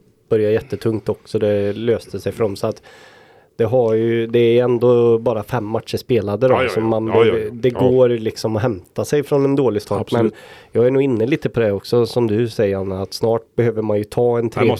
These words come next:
Speaker 1: trepoängare, liksom. Det går inte att hålla på och spela tio matcher utan att vinna. Då tror jag det blir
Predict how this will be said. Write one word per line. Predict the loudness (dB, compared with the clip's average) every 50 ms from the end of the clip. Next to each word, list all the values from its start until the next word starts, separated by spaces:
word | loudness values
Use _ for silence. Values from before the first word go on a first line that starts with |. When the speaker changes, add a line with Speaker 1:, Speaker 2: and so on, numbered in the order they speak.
| -2 -2 -2
Speaker 1:
trepoängare, | 0 0 0 2 2 0
liksom. | 0 -4 -6 -6 -6 -2
Det | 0 0 0
går | 0 -2
inte | -2 -4 _ -2 0 0 0 -2
att | -4 -8 -16 -20 -20 -20 -20 -20 -20 _ _ -4
hålla | -2 -2 -2
på | -2 0 0
och | 0 0
spela | 0 0 -2 -2 -2 -2 -6 -4 -6 -6 -8 -8 -10
tio | -12 -10 -6 -4 -4
matcher | -4 -4 -6 -6 -10 -4 -2
utan | -2 -2 -2 -4 -6 -6
att | -4 -6
vinna. | -6 -6 -6 -8 -8
Då | -6 -2 0 0 2 2 0 -2 -2 -4 -6 -8 -10
tror | -6 -6 -4 -4
jag | -4 -6
det |
blir | -6 -6 -6 -6 -10 -12 -12